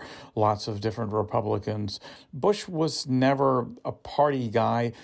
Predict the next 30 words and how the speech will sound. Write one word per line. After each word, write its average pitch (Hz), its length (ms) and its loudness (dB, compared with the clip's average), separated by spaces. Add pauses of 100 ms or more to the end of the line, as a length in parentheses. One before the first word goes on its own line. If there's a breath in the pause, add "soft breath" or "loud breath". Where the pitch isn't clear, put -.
(140)
Now, 113 260 2
his 123 440 2
consigliere, 131 840 2
Karl 120 280 4
Rove, 110 280 2
was 123 520 2
and - 280 -10
is, 143 560 0
and, 107 640 -4
you 113 160 -4
know, 110 140 -4
has 120 500 -2
a - 140 -2
real 110 240 -2
stake 117 480 0 (400 loud breath)
in 120 100 4
the 113 140 4
G 113 180 0
O 107 80 4
P's 107 380 -4
fortunes 117 540 2
and 104 120 -2
its 98 140 -6
future, 110 520 -2 (380 loud breath)
but 113 480 -4
that 117 180 4
was 110 240 -2
never 101 240 -2
Bush's 92 380 -8
thing. 101 320 -12